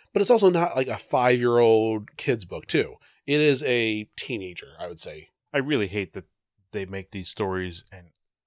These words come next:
Speaker 2: I'm not young anymore.
Speaker 1: I
Speaker 2: And I love them. Like
Speaker 1: I, I'm upset that it's not full size, because the art on it, I really dug, too. Like, it is cartoony, but I think it could sell well to,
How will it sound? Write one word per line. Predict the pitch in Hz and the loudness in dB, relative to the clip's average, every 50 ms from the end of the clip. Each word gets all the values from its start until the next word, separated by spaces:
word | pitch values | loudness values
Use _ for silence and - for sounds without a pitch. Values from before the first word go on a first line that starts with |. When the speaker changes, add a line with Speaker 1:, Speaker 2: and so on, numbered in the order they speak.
| _ _ | _ _
Speaker 2:
I'm | 98 95 92 | _ _ -16
not | 92 92 90 87 87 - _ _ _ | -14 -14 -12 -14 -16 -18 _ _ _
young | - 104 98 95 92 92 | -14 -14 -12 -12 -12 -16
anymore. | 95 95 92 95 95 98 95 - _ _ _ _ _ _ _ _ - - | -18 -20 -18 -16 -16 -16 -16 -16 _ _ _ _ _ _ _ _ -4 0
Speaker 1:
I | 131 156 | 2 2
Speaker 2:
And | 156 127 | 4 4
I | 110 104 101 | 4 4 4
love | 104 104 107 127 139 120 101 | 2 4 4 4 2 2 0
them. | 95 80 76 82 | -4 -6 -6 -4
Like | 95 104 104 - - - _ - | -2 0 0 -2 -2 -8 _ -6
Speaker 1:
I, | 127 131 143 | 2 4 4
I'm | 170 202 175 | 4 4 4
upset | 151 143 - 165 139 | 2 2 4 2 4
that | 139 135 131 | 4 4 4
it's | 127 - | 4 2
not | 151 139 131 123 | 0 0 0 -2
full | - - 131 - | -4 -4 -2 -2
size, | - - 160 214 233 139 95 90 | 0 0 2 4 4 4 2 0
because | 113 135 - - 151 131 | -6 -6 0 2 2 2
the | 135 135 | 2 -2
art | 127 127 190 240 208 | -4 -2 -4 -2 2
on | 139 143 131 | 2 2 2
it, | 120 - | 2 0
I | - 113 147 | 0 2 2
really | 160 156 143 135 143 156 143 131 | 2 2 2 -2 -2 -2 -2 2
dug, | 127 131 117 113 - | 2 2 0 0 -4
too. | - - 120 101 | -2 -4 -4 -4
Like, | - 110 - | -4 -6 0
it | 143 160 | 2 2
is | 185 180 170 | 2 2 0
cartoony, | - - 156 - - - 170 147 113 80 73 - _ _ _ _ _ _ | 0 -4 -4 -2 0 0 0 0 0 -2 -6 -14 _ _ _ _ _ _
but | 147 147 135 120 104 - _ _ _ _ _ _ _ _ _ - | 2 2 2 2 2 -4 _ _ _ _ _ _ _ _ _ -8
I | 113 117 139 | -4 -4 0
think | 139 165 160 156 | 0 0 2 2
it | 147 131 | 0 -2
could | - 156 127 | -2 -4 -2
sell | - - - 151 170 180 151 | -2 2 4 4 4 4 4
well | 135 117 113 113 113 120 123 - _ _ _ _ _ - | 4 2 2 2 0 0 -2 -4 _ _ _ _ _ -8
to, | - 151 147 139 135 131 131 127 131 127 - | 0 4 6 8 8 8 8 6 4 2 -2